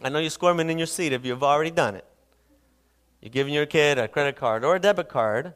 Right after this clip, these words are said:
I was explaining to the kids that debit cards aren't magic either. <laughs> Money's gotta come from someplace. Swipe, swipe, swipe. How did we get in this place? One, we felt trapped. We fell in the trap of the credit card,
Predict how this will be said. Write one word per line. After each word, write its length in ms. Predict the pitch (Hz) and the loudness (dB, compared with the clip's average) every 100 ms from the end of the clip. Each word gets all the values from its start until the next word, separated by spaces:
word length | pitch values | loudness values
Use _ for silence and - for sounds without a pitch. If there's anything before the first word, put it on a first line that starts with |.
| - | -4
I 80 | 131 | -2
was 100 | 139 | -2
explaining 340 | 135 165 170 | -2 -2 -2
to 80 | 156 | -2
the 100 | 135 | -6
kids 280 | - 156 127 | 0 0 0
that 140 | 123 | -2
debit 260 | 139 165 180 | 0 0 0
cards 240 | 156 139 | 0 2
aren't 180 | 139 143 | 0 0
magic 360 | 139 139 127 135 | 0 0 -4 -6
either. 400 | 151 120 120 - - - | -6 -6 -8 -10 -16 -20
<laughs> 260 | - _ - | -20 _ -6
Money's 260 | 135 151 | -4 -2
gotta 180 | 143 127 | 0 0
come 220 | 127 135 | 0 -2
from 160 | 123 110 | -2 -8
someplace. 680 | - 135 135 98 - - - _ _ _ _ _ _ _ _ _ _ _ _ _ _ _ _ _ _ _ _ _ _ _ _ _ _ _ _ _ _ _ _ _ - - - - - - _ _ | -4 -4 -2 -6 -6 -12 -20 _ _ _ _ _ _ _ _ _ _ _ _ _ _ _ _ _ _ _ _ _ _ _ _ _ _ _ _ _ _ _ _ _ -20 -20 -20 -20 -20 -20 _ _
Swipe, 200 | - 160 | 0 0
swipe, 200 | - 147 | 2 -2
swipe. 220 | - 147 131 | 0 0 2
How 100 | 208 | 2
did 60 | |
we 80 | 247 | 2
get 80 | 233 | 0
in 80 | 214 | 0
this 100 | 208 | 0
place? 400 | 220 165 - - - | 2 2 0 -12 2
One, 260 | 208 294 - - _ _ | 4 2 -2 -20 _ _
we 100 | 165 | -6
felt 360 | 175 - 233 - | 0 4 4 4
trapped. 400 | - 214 226 - _ _ - | 2 2 2 -6 _ _ -10
We 100 | 160 | -8
fell 320 | - 208 214 | 2 2 2
in 80 | 208 | 0
the 60 | |
trap 400 | 190 208 196 190 | 0 2 2 2
of 140 | 156 151 | -2 -2
the 60 | |
credit 420 | 143 - 180 180 - | -4 0 0 0 -4
card, 420 | 180 160 156 | 2 2 2